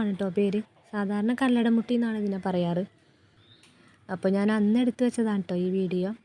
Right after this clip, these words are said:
കഴിഞ്ഞ വർഷം ഏഴെണ്ണം കിട്ടി, ഇപ്രാവശ്യം പതിനേഴെണ്ണോ പതിനാറെണ്ണോ ഒക്കെ കിട്ടിയിട്ടുണ്ട്.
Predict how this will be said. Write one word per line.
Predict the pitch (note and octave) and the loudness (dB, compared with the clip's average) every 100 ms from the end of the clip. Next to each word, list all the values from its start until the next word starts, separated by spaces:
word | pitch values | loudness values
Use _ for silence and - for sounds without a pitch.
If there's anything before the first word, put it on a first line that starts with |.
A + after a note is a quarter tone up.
| - - _ _ - G3 | -20 -20 _ _ -12 -2
കഴിഞ്ഞ | G#3 G3 G3+ | 0 2 2
വർഷം | A#3+ - B3+ | 0 0 2
ഏഴെണ്ണം | B3 A#3 A#3 B3 | 4 4 4 4
കിട്ടി, | A#3+ - A#3 B3+ - G#3+ | 2 0 -2 -2 -6 -12
ഇപ്രാവശ്യം | - G3+ G3 A#3 A3+ | -8 -8 -6 -2 0
പതിനേഴെണ്ണോ | A3 G#3 G3 G3 G#3 F#3+ | 0 0 0 0 -2 0
പതിനാറെണ്ണോ | F#3 F3+ F3+ F3+ F#3 F3 | -2 -2 -2 -2 -2 -2
ഒക്കെ | F#3 F3 | -4 -4
കിട്ടിയിട്ടുണ്ട്. | E3+ E3 E3+ | -6 -6 -6